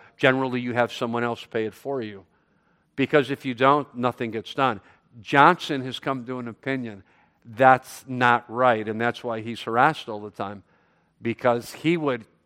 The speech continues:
believe strongly that using a bribe, taking a bribe, giving a bribe would be something that would not be pleasing to God, based on text. There's many of them,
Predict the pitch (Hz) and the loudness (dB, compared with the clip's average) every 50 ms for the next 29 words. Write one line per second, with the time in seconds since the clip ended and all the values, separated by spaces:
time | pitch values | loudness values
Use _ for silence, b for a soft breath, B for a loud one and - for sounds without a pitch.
0 | _ _ _ _ _ _ - 131 123 120 120 131 127 123 - - - - - - | _ _ _ _ _ _ -8 -8 -6 -2 0 0 0 0 -2 -6 -12 -14 -12 -4
1 | 120 127 127 143 156 143 120 110 110 110 104 98 _ _ _ _ _ _ _ _ | 0 4 4 4 4 2 0 -6 -10 -14 -16 -18 _ _ _ _ _ _ _ _
2 | _ _ _ _ 110 113 120 117 _ _ _ _ _ _ _ - 120 113 123 135 | _ _ _ _ -2 0 0 0 _ _ _ _ _ _ _ -16 -8 -4 -4 -4
3 | - - 143 131 123 120 101 92 117 117 120 123 120 113 101 - - - 123 120 | -4 -4 -4 -4 -4 -4 -2 2 4 6 6 6 6 2 -2 -10 -6 -4 -4 -4
4 | - - 127 117 117 107 95 113 117 117 120 117 117 113 101 98 - 127 131 120 | -4 -6 -8 -8 -8 -8 -4 2 4 4 6 6 4 0 -4 -8 -6 -6 -4 -4
5 | 127 123 117 117 104 92 113 110 110 107 107 101 - _ _ _ _ _ _ _ | -4 -6 -8 -8 -8 -6 -6 -4 -4 -6 -6 -10 -16 _ _ _ _ _ _ _
6 | - 120 123 117 98 120 113 - - - 135 117 110 _ - 120 113 107 117 110 | -4 -4 -2 -2 -2 -6 -8 -6 -2 -2 -2 -2 -2 _ -8 -6 -6 -6 -8 -8
7 | - 107 104 92 104 104 120 123 139 147 - - 123 117 - _ - 120 113 110 | -10 -14 -14 -12 -4 2 4 4 4 4 0 -10 -14 -14 -14 _ -14 -12 -12 -12
8 | - - 110 104 - 117 98 113 110 110 131 - 226 214 185 - - 160 143 131 | -12 -12 -16 -14 -14 -10 -6 -2 -2 -2 0 2 2 2 2 2 0 0 0 0
9 | 120 - 135 120 110 - - - 160 160 139 120 131 127 120 113 107 104 98 104 | -2 -2 -2 -2 -2 -2 -14 -12 -10 -10 -8 -6 -4 -4 -4 -4 -6 -10 -12 -14
10 | 101 98 | -16 -16